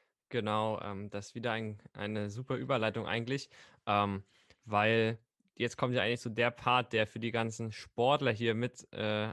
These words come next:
am interessantesten sein dürfte, wenn ich das so,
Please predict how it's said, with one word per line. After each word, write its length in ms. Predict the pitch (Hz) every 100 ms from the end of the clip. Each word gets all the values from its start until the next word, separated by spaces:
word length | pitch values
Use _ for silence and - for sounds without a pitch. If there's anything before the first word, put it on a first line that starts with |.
| -
am 140 | - 107
interessantesten 680 | 110 117 117 131 139 120 107
sein 280 | 101 101
dürfte, 560 | 104 117 113 - 131 120 123 _ -
wenn 120 | 113
ich 80 | 110
das 180 | 113 113
so, 280 | 117 113 113